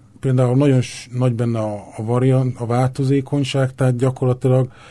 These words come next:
kell hozzá egy, egy akroba-, egy akrobatikus képesség, mert nagyon gyorsan kell különböző frekvencián modulálni a, a madárnak, és ezt ugye nem, csak a jó minőségű egyedek tudják, ö,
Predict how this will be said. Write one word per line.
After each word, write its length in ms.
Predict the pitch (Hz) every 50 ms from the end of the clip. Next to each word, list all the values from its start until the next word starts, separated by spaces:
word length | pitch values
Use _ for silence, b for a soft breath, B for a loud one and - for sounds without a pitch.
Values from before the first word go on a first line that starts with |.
| B B B
kell 260 | - - 147 143 143 135
hozzá 400 | 131 131 123 117 131 127 123 120
egy, 260 | 120 117 110 - - -
egy 160 | - - 127 131
akroba-, 540 | 139 147 131 - 139 127 120 110 120 117 123
egy 180 | 127 117 110 - - -
akrobatikus 800 | - 139 131 - 135 127 117 123 117 - 117 - 117 101 -
képesség, 800 | - - 123 123 127 - 151 147 135 - - 151 151 156 151 - B B B B B B
mert 240 | 123 120 123 -
nagyon 260 | 139 143 139 135 127 123
gyorsan 520 | 127 131 127 123 - - 127 117 117 113
kell 360 | - 127 123 123 123 120 - b b b b b b
különböző 440 | - - 135 131 123 120 120 117 117
frekvencián 800 | 113 - 127 123 123 - 123 120 113 113 - - 123 120 117 117
modulálni 640 | 120 120 117 117 113 113 110 110 107 107 107 107
a, 200 | 107 104 101 95 95 104
a 40 |
madárnak, 640 | 104 107 117 123 135 147 147 151 156 151 151 147 - B B B B B
és 160 | B 123 104 139
ezt 180 | 135 131 -
ugye 140 | 143 131 143
nem, 360 | 143 147 143 127 117 110 - - - - - -
csak 220 | - 139 131 -
a 40 | 143
jó 140 | 147 147 143
minőségű 680 | 135 131 127 123 123 113 - - - 117 113 113 117 123
egyedek 400 | 123 117 110 110 107 110 104 -
tudják, 500 | - 117 107 107 113 110 107 104 - - b b b b b b b b
ö, 360 | 123 120 117 113 113 110 107